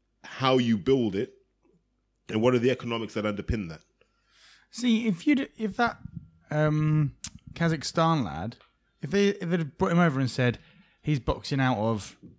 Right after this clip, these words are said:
Speaker 2: Stonebridge Boxing Gym," or whatever, then if that was something that was, was somehow, in a marketing perspective, linked to his character, then, or him as a boxer, then, then maybe people would be like,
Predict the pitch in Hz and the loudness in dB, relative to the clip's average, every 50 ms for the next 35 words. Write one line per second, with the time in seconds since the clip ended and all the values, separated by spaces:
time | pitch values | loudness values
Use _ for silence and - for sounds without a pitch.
0 | - 117 - - - - - - 127 135 131 120 107 120 120 110 98 - - - | -14 -12 -10 -10 -10 -6 0 2 4 4 4 4 4 2 2 0 -2 -6 -8 -10
1 | _ _ _ _ _ - - 120 - 131 120 110 - - 117 107 98 90 98 90 | _ _ _ _ _ -16 -12 -4 -4 -4 -4 -4 -2 0 2 2 2 0 0 -2
2 | 90 90 85 82 85 87 87 78 87 101 117 - _ _ _ _ _ _ _ - | 0 -2 -2 -2 -2 -4 -4 -4 -2 -4 -4 -4 _ _ _ _ _ _ _ -2
3 | - 165 180 180 185 185 170 147 - - _ _ _ _ _ _ _ _ _ _ | 2 4 6 6 6 6 4 2 -2 -10 _ _ _ _ _ _ _ _ _ _
4 | _ _ _ _ - 196 160 - 208 233 220 196 185 156 - - - 190 185 - | _ _ _ _ -8 -6 -2 2 2 2 4 4 2 2 2 2 2 2 2 0
5 | 139 - 175 175 170 165 160 147 156 151 - - _ _ _ _ _ _ - - | -2 0 2 2 4 4 4 4 4 2 2 0 _ _ _ _ _ _ -8 0
6 | 143 139 151 151 139 113 - - - - - - - _ _ _ _ _ _ _ | 4 6 6 6 6 4 0 -4 -6 -6 -8 -14 -20 _ _ _ _ _ _ _
7 | _ _ _ _ _ _ _ _ _ - 139 139 151 147 131 110 - - _ - | _ _ _ _ _ _ _ _ _ -2 2 4 4 4 2 0 -4 -8 _ -14
8 | - - _ _ _ _ _ _ - - - - - 175 170 160 143 131 147 139 | -14 -14 _ _ _ _ _ _ -8 -4 -2 0 4 4 4 4 4 4 4 4
9 | 131 123 - - _ _ - 143 139 135 139 151 160 160 - - - 127 113 - | 4 4 2 -2 _ _ -2 0 2 4 4 4 2 0 -2 -2 -6 -4 -4 -4
10 | - - 80 - - 110 95 98 120 131 135 - - - 120 113 - - - 151 | -6 -6 -6 -4 -4 -6 -2 0 0 0 0 -2 -2 -4 -4 -4 -4 -6 -4 -2
11 | 151 143 123 87 85 - - 65 52 - - - - - - - - - - 151 | 0 0 -2 -4 -6 -10 -10 -8 -8 -10 -14 -16 -20 -20 -20 -20 -12 -2 2 4
12 | 151 147 147 143 123 - - _ - - 127 135 127 104 151 147 143 135 117 123 | 4 4 4 4 2 -2 -6 _ -4 -2 0 2 2 4 4 4 4 2 0 0
13 | - - 147 - - - - - 73 101 123 139 147 131 _ - 170 170 170 170 | 0 0 0 0 -2 -8 -8 -6 -2 -2 -2 -2 -2 -6 _ 0 2 4 4 6
14 | 180 196 196 170 175 131 135 147 131 139 131 123 147 143 135 135 135 - | 4 4 2 2 2 2 2 2 2 2 0 2 2 2 4 2 2 0